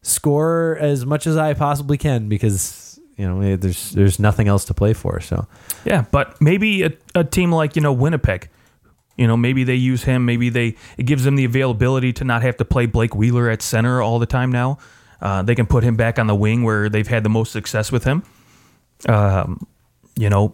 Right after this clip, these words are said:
Speaker 2: m-, maybe a team like, uh, gosh, you know, maybe,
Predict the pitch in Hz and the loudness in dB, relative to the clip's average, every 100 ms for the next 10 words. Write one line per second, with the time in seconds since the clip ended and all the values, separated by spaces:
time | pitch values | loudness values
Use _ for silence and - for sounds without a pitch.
0 | - 95 110 _ _ - _ 147 127 127 | -4 -2 -2 _ _ -20 _ 2 2 4
1 | 120 - 123 117 110 107 104 - 107 101 | 0 2 2 2 2 0 -2 0 0 2
2 | 101 95 - - _ - _ - 98 - | 0 -2 -4 -8 _ -20 _ -6 -4 -4
3 | - - - - - - - - - - | -6 -12 -20 -20 -20 -20 -18 -16 -18 -20
4 | - _ _ _ _ _ _ _ 98 92 | -20 _ _ _ _ _ _ _ 0 4
5 | 101 117 120 113 | 4 4 2 -2